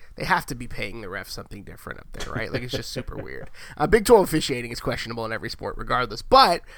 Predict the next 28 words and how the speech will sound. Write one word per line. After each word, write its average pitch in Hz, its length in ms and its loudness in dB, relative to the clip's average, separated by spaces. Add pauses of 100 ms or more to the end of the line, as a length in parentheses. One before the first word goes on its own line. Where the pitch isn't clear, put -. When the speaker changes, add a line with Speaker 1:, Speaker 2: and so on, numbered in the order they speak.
(160)
Speaker 1:
like, 170 160 2
real 240 280 2
bad 147 320 6
there. 113 320 -4 (240)
Uh, 208 200 2
but, 220 220 6
like, 240 300 4 (1200)
Kansas 269 380 4
is 214 140 2
Kansas, - 440 2
right? 151 280 4 (400)
And 175 320 8
just 214 240 8
like 233 160 6
in 202 120 2
the 175 100 4
same 180 240 6
way 170 160 8
where 160 160 6
everybody 170 360 8
loves 151 320 4
beating 151 280 2
Texas 156 400 0
even 147 160 2
when 143 100 2
Texas 143 380 -2
is 131 100 -8
down, 165 400 6